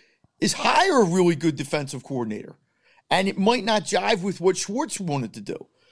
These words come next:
which was load up on the defensive line. Now, if that's the way Jeffrey Lurie wants to do it, well, then, you know, you either gotta do what the owner wants to do or you don't take the job. I mean, I, you know, I, I, I would like to think that Jeffrey Lurie, after four and eleven in one season,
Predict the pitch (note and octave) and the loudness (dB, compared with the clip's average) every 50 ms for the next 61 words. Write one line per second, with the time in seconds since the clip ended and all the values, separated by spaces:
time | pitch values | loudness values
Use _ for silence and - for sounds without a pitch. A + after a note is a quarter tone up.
0 | _ _ _ - D#3 D#3+ - D#3+ D#3+ C#3 C#3+ D#3 D#3+ E3+ F#3 F#3 F3+ - E3+ F3 | _ _ _ 2 2 4 4 4 4 4 6 6 8 8 8 6 4 2 -2 -2
1 | E3+ E3+ E3 D3 D#3+ C#3+ - F3+ E3+ D#3+ C#3 D#3 D#3 G#3 A3+ A3+ A3+ - - - | -2 -2 -4 -4 -6 -4 -2 -2 -2 -2 -4 -6 -6 -4 -2 -2 -2 -2 -6 -10
2 | - _ C4+ D#4+ D#4 - - - _ _ _ _ - - - - A#3+ - - A#3 | -8 _ 2 2 2 2 0 -4 _ _ _ _ -8 -2 0 0 0 0 0 2
3 | G#3+ G3 F3+ C#3 F#3+ G#3 - - F3 D#3+ C#3+ F3 B3+ G4 A4 A4 F#4+ A#3 F3+ D#3+ | 4 4 4 4 0 0 0 -2 -4 -4 -2 0 2 2 4 4 2 2 2 0
4 | D3+ C3 - - C3+ A2 A2 C3 D#3+ G#3 A3+ - - - B2+ D3+ - - - - | 0 -4 -6 -8 -8 -6 -4 -4 -2 -2 -4 -4 -6 -8 -8 -6 -8 -10 -14 -18
5 | D#2 - - - - C#4 C4+ - C4 - _ _ _ _ _ _ _ - E3+ G3 | -20 -18 -18 -12 -10 -10 -10 -10 -12 -16 _ _ _ _ _ _ _ 2 4 6
6 | A3 A3+ G#3+ G#3 F3 G#3 F#3+ F#3 E3 D3 C3 D#3 F3 G#3 A#3 - A3 G#3+ A3 B3+ | 8 8 6 6 6 4 4 2 0 -4 -6 -6 -4 -4 -6 -6 -4 0 0 0
7 | C4+ C#4 C#4 C#4 C#4+ C#4+ C4+ - - C4 A3+ B3+ C4+ D4+ D4+ D#4 C4 B3 B3 B3+ | 0 0 -2 -4 -4 -4 -4 -6 -8 -10 -8 -8 -6 -6 -6 -4 -4 0 2 2
8 | C4 B3+ - C4+ C4 - - A#3+ - C#4 C4 C#4 D4 C4 D3+ G#2+ A#2+ C3+ D#3+ E3 | 0 2 0 -2 -2 -2 -6 -4 -2 0 0 0 -2 -4 -6 -6 -6 -6 -4 -4
9 | F3+ F#3 F3+ D3+ - _ _ _ _ _ _ _ _ _ _ _ _ _ - - | -6 -6 -8 -10 -14 _ _ _ _ _ _ _ _ _ _ _ _ _ -12 -10
10 | - - G3+ G3 F#3 F#3 - - E3 - - D3+ - - E3+ F3 D#3+ D#3+ G3 B3 | -6 -4 2 2 4 2 2 0 -4 -2 -2 -2 -2 0 -2 -2 0 4 4 4
11 | B3 - C4 G#3 - - G3+ G3+ D#3 D#3 C#3+ - F3 G#3 G3+ - F3+ F3+ F#3+ G#3+ | 4 4 -2 -6 -2 -2 -2 -2 -2 -6 -4 -2 -2 -2 -2 -4 -6 -6 -4 -4
12 | A3+ A3+ G3 F3+ F3 - - D3+ D3+ C#3 - - F3+ F#3+ G3 F3+ F3 F3+ F3+ F3+ | -2 0 2 2 2 0 -2 -6 -10 -10 -8 -4 -2 -2 0 0 2 4 4 4
13 | E3 E3 F3 E3+ E3 E3+ E3 D3+ - F#3+ A3+ A#3 F3+ F3+ E3 - | 2 0 -2 -2 0 0 0 -2 -4 -4 -4 -4 -4 -4 -6 -6